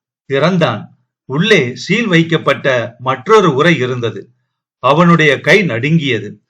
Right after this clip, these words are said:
ரயில் வண்டியின் சப்தத்துக்கும் மேலாக திடும் திடும் என்று ஒரு சப்தம் கேட்டது. உன்னிப்பாக கேட்டதில் அது அவன் இதயம்.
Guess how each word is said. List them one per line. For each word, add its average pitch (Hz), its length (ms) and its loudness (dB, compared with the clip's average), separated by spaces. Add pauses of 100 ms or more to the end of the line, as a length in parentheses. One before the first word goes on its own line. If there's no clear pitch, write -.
(320)
ரயில் 190 300 2
வண்டியின் 185 460 0
சப்தத்துக்கும் 165 720 -2
மேலாக 160 460 2 (580)
திடும் 190 320 0
திடும் 160 280 0
என்று 143 320 0
ஒரு 131 160 -2
சப்தம் 131 400 0
கேட்டது. 113 400 -4 (560)
உன்னிப்பாக 214 600 2
கேட்டதில் 147 580 -2 (340)
அது 135 280 0 (400)
அவன் 131 240 -2
இதயம். 120 420 0